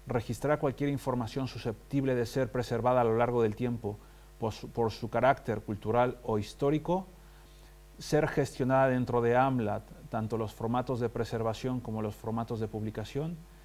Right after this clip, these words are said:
generar una serie de pasos que aseguren que esta información contiene la metadatación necesaria, tanto de los sistemas origen como la metadatación de los procesos de ingesta, preservación y publicación. Y por otra parte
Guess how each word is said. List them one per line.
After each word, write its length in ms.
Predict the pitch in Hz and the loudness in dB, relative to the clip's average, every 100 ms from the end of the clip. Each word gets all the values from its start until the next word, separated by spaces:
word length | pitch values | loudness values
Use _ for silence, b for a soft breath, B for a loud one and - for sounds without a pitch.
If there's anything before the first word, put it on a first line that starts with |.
| B B B B - | B B B B -6
generar 480 | 127 120 120 143 | 0 2 6 6
una 160 | 156 151 | 6 2
serie 260 | - 147 139 | 2 2 2
de 80 | |
pasos 480 | 123 143 139 - 110 | 4 6 4 4 -6
que 100 | - | -4
aseguren 460 | 110 113 120 131 120 | -4 -2 0 0 0
que 80 | 123 | -4
esta 160 | - | -2
información 880 | 123 - 113 113 113 - 127 117 110 B B B - | -4 -2 -2 -2 -4 -2 -2 -2 -8 B B B -2
contiene 560 | 120 117 113 131 135 127 | 0 0 0 -2 0 0
la 120 | 120 | 0
metadatación 760 | 120 120 113 110 113 - 131 | 0 4 4 4 -4 -2 0
necesaria, 680 | 131 117 113 139 135 120 101 101 B B B B B - | 0 -2 -2 2 2 2 -2 -6 B B B B B 0
tanto 480 | 131 123 123 117 113 | 4 4 2 2 2
de 120 | 110 | 4
los 120 | 113 | 0
sistemas 540 | - 107 - 139 139 131 | -2 -6 -2 0 0 0
origen 480 | 143 - 120 104 | 0 0 -4 -4
como 240 | 101 110 107 | -4 -2 0
la 100 | 107 | 0
metadatación 760 | 110 110 110 110 113 - 131 | -2 2 2 4 0 -4 -2
de 80 | 131 | 0
los 140 | 123 - | -2 -4
procesos 600 | 120 113 127 117 110 104 | -8 -4 -4 -4 -4 0
de 200 | 104 104 B B - | 0 -2 B B -4
ingesta, 540 | 113 107 131 - 117 | -4 0 -2 -2 -4
preservación 600 | 110 104 107 107 101 123 | -4 -6 -4 -4 -4 -4
y 60 | 117 | -4
publicación. 680 | 117 113 117 110 143 165 165 B B B B B B | -4 -4 -4 -6 -6 -6 -8 B B B B B B
Y 120 | 131 | -4
por 160 | 127 143 | 4 6
otra 260 | 160 180 160 | 6 4 8
parte 560 | 165 165 127 110 - | 8 6 0 -4 -6